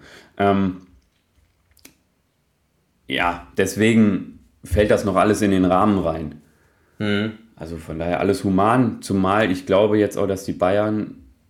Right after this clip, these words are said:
Speaker 1: dadurch einen, ja, einen gewissen neuen Push bekommen, weil es kommt wieder ein Weltstar, auch wenn, äh, das manche nicht so hören oder nicht so sagen
Speaker 2: <laughs>
Speaker 1: wollen, dass er ein Weltstar ist.
Speaker 2: Michael Rummenigge hat es gesagt,
Speaker 1: Ja,
Speaker 2: ne?
Speaker 1: also ich kann
Speaker 2: Also das verstehe ich auch nicht.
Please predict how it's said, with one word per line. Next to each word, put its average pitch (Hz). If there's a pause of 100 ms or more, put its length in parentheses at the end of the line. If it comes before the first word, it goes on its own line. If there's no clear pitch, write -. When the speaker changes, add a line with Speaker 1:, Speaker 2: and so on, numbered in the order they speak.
(280)
Speaker 1:
dadurch 92
einen, 90
ja, 95
einen 95
gewissen 95
neuen 90
Push 139
bekommen, 127
weil 98
es 92
kommt 104
wieder 98
ein 92
Weltstar, 131 (340)
auch 87
wenn, 90
äh, 82 (960)
das -
manche 90
nicht 90
so 87
hören 107 (240)
oder 82
nicht 82
so -
sagen 113
Speaker 2:
<laughs> -
Speaker 1:
wollen, 110
dass 110
er 110
ein 98
Weltstar 113
ist. 104
Speaker 2:
Michael 107
Rummenigge 95
hat 87
es -
gesagt, 92
Speaker 1:
Ja, 87
Speaker 2:
ne? 98 (240)
Speaker 1:
also 82
ich 82
kann 101
Speaker 2:
Also 95
das 95
verstehe 90
ich 85
auch 82
nicht. 82